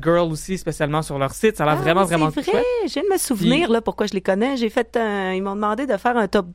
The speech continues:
Speaker 2: je pense que c'était avec eux autres, c'est ça, que, euh, j'ai fait un top dix des albums qui avaient marqué mon évolution de musicienne. Des
Speaker 1: C'est
Speaker 2: albums
Speaker 1: probablement
Speaker 2: punk.
Speaker 1: ça, c'est probablement ça. Fait que, puis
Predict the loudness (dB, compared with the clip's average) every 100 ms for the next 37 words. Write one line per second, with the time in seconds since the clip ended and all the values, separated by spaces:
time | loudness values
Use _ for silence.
0 | _ -10 -4 -4 -4 -6 -4 -2 -2 0
1 | -2 -2 -6 -6 -6 -8 -20 -20 _ -6
2 | 0 2 4 4 2 0 -4 -2 0 0
3 | 0 0 0 0 -2 0 -2 -2 -4 -4
4 | -4 -4 -2 -2 -2 -6 -6 -8 -6 -6
5 | -6 -6 -6 -6 -8 -10 -10 -8 -6 -6
6 | -6 -6 -8 -6 -6 -6 -8 -4 0 4
7 | 4 4 4 4 0 -2 -4 -2 -4 -10
8 | -6 2 4 4 2 -2 0 -2 0 -2
9 | 0 -2